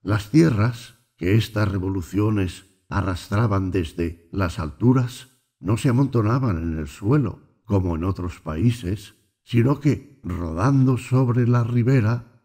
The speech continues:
iban a perderse en las profundidades del mar,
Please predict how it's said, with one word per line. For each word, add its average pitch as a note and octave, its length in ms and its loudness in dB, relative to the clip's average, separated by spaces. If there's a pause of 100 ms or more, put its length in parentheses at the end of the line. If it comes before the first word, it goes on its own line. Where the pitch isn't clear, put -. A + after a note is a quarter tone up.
(100)
iban G#2+ 300 0
a A2 100 -2
perderse G#2 960 -2
en G#2+ 160 -2
las F2 180 -4
profundidades E2+ 960 -6
del E2+ 180 -4
mar, G2 440 -4